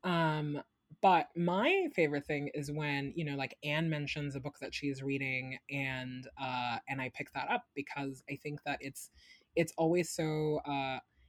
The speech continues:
it's always, like, really fun for me to, to just, like, pick up on those small things of, like, "Okay, like, this is, this is a thing that you're doing. I, I wanna know more. Like, I wonder what,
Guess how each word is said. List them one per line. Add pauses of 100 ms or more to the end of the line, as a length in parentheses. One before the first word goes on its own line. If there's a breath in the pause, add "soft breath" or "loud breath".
(120)
it's
always,
like,
really
fun
for
me
to, (300)
to
just,
like,
pick
up
on
those
small
things
of,
like,
"Okay,
like,
this
is,
this
is
a
thing
that
you're
doing.
I,
I
wanna
know
more.
Like,
I
wonder
what,